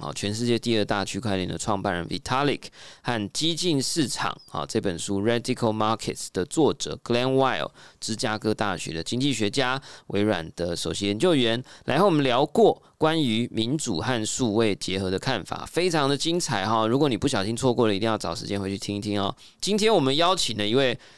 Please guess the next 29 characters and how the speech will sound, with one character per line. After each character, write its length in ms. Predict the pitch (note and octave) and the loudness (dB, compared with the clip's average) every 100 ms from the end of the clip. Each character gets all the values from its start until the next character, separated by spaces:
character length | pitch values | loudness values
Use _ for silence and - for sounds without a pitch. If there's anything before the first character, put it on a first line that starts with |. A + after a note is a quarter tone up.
| _ - | _ 0
国 200 | B2 D#3+ | 2 2
际 200 | A3 C#3 | 0 -2
级 180 | A2 | -2
的 220 | A2+ A2 - _ - | 0 -2 -4 _ -4
本 180 | G2 E2+ | -2 -2
地 280 | C#3+ A2 - | -2 -4 -6
专 220 | - G2 | -4 -2
家， 240 | G#2 F#2+ G#2+ - - F#3 - E3 | -2 -2 -2 -2 0 0 0 -2
<laughs> 480 | - - - - - | -4 -10 -10 -10 -4
啊， 240 | A#2+ A#2 | 0 2
我 80 | A2+ | 2
们 100 | E3 | 4
要 80 | G3+ | 4
来 160 | D#3 | 4
和 80 | F#3+ | 4
我 60 | E3+ | 4
们 120 | C3 | 2
一 20 | |
起， 180 | D3 A#2+ | 0 -2
其 160 | - A3+ | -2 0
实 60 | |
也 160 | G#3 B2+ | 2 2
是 260 | D#3 F3 - | 4 2 2
国 240 | A#2 A2+ | 0 0
际 120 | C3+ | 0
专 200 | B2+ A2 | -2 -2
家 240 | G#2+ G#2 G2 | -2 -2 -2
了 100 | G2 | -2
哈， 240 | F#2+ | -4